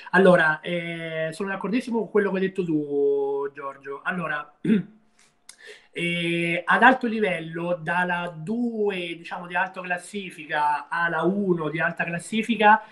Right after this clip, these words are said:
la rincorsa, allora, spesso e volentieri, ehm,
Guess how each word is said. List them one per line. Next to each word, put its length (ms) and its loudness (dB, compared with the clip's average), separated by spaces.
la 140 2
rincorsa, 640 2
allora, 180 -2
spesso 280 -2
e 40 2
volentieri, 760 -2
ehm, 1040 -6